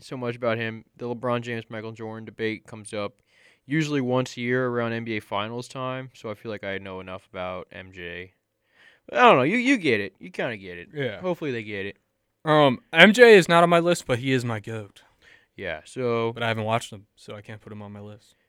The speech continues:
Speaker 1: I guess, should we do, you do your number one and I do my number one, and then
Speaker 2: Well, I
Speaker 1: we
Speaker 2: think
Speaker 1: go
Speaker 2: we have the
Speaker 1: back
Speaker 2: same
Speaker 1: and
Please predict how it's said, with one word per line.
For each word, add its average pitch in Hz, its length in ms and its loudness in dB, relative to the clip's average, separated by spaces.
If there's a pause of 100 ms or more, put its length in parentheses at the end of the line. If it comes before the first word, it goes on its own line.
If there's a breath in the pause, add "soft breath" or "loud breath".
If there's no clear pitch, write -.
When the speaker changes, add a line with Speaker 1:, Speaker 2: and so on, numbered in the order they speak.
(220)
Speaker 1:
I 139 80 -16
guess, 165 440 0
should - 180 -10
we 165 100 -6
do, 139 480 4
you 143 120 0
do 151 80 -2
your 151 360 2
number 160 240 -4
one 160 180 -2
and 127 100 -8
I 131 80 -6
do 127 120 -8
my 113 260 -8
number 156 240 -8
one, 160 320 -4
and 151 40 -12
then 127 100 -10
Speaker 2:
Well, - 20 0
I 160 60 0
Speaker 1:
we - 20 0
Speaker 2:
think 247 120 2
Speaker 1:
go - 20 -4
Speaker 2:
we 156 80 10
have 123 80 8
the 127 60 -8
Speaker 1:
back - 40 -10
Speaker 2:
same 123 140 -2
Speaker 1:
and 107 60 -4